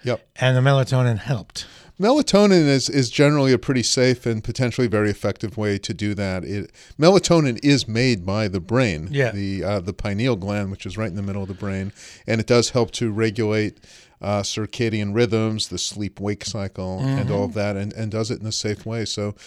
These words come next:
Speaker 1: I, I, I think you're making a pretty good choice there.
Speaker 2: If you take melatonin, is there a feedback mechanism that says, "Hmm, I sense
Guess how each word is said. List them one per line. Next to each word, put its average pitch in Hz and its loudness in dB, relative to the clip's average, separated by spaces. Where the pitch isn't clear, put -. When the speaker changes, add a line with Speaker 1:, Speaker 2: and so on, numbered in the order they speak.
Speaker 1:
I, 139 4
I, 131 4
I 127 0
think 131 -2
you're 147 0
making 135 0
a 123 -4
pretty 127 -2
good 117 -6
choice 160 -4
there. - -14
Speaker 2:
If 196 2
you 156 0
take 180 0
melatonin, 135 -4
is 113 -4
there 127 0
a 107 -4
feedback 139 -4
mechanism 123 -4
that 107 -10
says, - -4
"Hmm, 139 2
I 135 6
sense 123 0